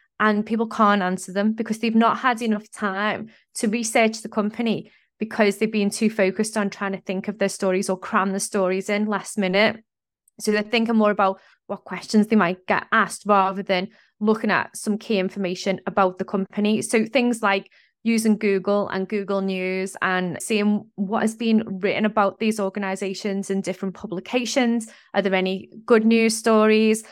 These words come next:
Is there any negative? Sometimes when I'm working with clients, they've discovered things about companies that have made them not want to continue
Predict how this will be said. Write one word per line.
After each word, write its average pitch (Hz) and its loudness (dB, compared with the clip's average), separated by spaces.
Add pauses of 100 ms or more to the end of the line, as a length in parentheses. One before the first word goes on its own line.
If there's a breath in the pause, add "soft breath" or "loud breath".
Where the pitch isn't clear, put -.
(160 loud breath)
Is 196 -10
there 196 0
any 185 0 (300)
negative? 202 0
Sometimes 233 0
when 269 2
I'm 220 0
working 202 -2
with 180 -8
clients, 233 -4 (300 loud breath)
they've 240 4
discovered 220 2
things 190 -4
about 185 -2
companies 214 0
that - -2
have - 0
made 220 0
them 220 4
not 214 2
want 202 -2
to 220 -10
continue 208 -2